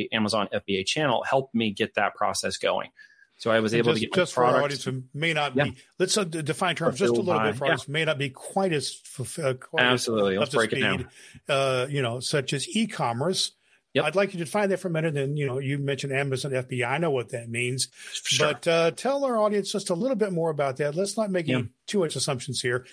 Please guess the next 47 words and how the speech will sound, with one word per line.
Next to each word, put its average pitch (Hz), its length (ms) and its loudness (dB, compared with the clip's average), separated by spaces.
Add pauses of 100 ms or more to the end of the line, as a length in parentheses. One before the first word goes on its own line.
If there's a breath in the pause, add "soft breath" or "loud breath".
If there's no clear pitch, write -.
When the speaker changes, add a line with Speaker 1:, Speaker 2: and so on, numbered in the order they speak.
(160 loud breath)
Speaker 2:
E-commerce, 151 560 -2
let's 156 120 -2
go 156 140 0
with 131 140 0
that. 107 220 -4
Speaker 1:
No 175 100 8
assumptions. 92 640 2
Fulfilled 156 540 4
by 127 300 2
Amazon 107 580 2 (220)
is 113 160 2
actually 127 380 4
a 104 100 0
company - 640 0
that 120 100 0
Amazon 120 360 2
purchased 117 440 0
roughly 117 380 2
in 110 80 0
two 107 140 -4
thousand 104 360 2
nine 101 220 0
or 90 80 0
ten, 101 240 0
if 95 80 -4
memory 92 240 -2
serves 92 240 -2
me 95 80 -6
correctly, 135 400 0 (480 loud breath)
uh, 110 180 4
to - 160 -4
help 139 200 4
with 117 100 2
logistics 127 640 0
management 117 540 0
and 107 120 0
what's 104 140 -2
called 104 220 0
last 120 360 0
mile 104 260 2
to 98 120 -6
the 92 80 -2
customer. - 500 -2
You 135 200 2
would 131 180 4
know 95 280 2
it 107 120 2